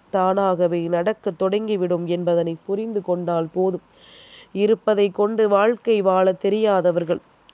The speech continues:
ஒரு பக்கம், தேவையானவை இல்லாமல் கூட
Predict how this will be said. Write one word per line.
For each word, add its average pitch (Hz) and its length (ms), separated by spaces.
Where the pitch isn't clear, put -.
ஒரு 220 240
பக்கம், 226 420
தேவையானவை 208 880
இல்லாமல் 208 540
கூட 202 240